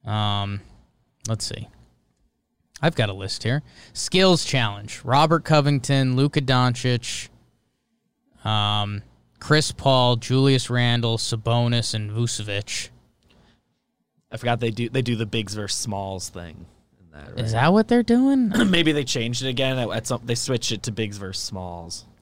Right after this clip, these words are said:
Speaker 1: Always
Speaker 2: Within
Speaker 1: seems
Speaker 2: my
Speaker 1: like,
Speaker 2: life.
Speaker 1: always seems like a crop you wouldn't pick.
Speaker 2: Yeah. <clears throat>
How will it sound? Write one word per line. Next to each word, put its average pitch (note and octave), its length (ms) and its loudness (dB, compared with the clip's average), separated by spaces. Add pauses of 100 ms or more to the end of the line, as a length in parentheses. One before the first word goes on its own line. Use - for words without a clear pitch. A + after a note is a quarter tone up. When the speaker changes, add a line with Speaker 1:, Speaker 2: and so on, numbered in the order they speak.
(640)
Speaker 1:
Always F#3 400 4
Speaker 2:
Within C3 180 4
Speaker 1:
seems G2 60 -2
Speaker 2:
my G2 80 -2
Speaker 1:
like, F2+ 240 -12
Speaker 2:
life. F#2 100 -14
Speaker 1:
always E4+ 380 8
seems A3+ 320 4
like F3+ 140 6
a D3 80 2
crop D3 420 4
you C3 140 0
wouldn't B2 300 0
pick. - 420 0 (520)
Speaker 2:
Yeah. E2+ 260 -10 (260)
<clears throat> A3 80 2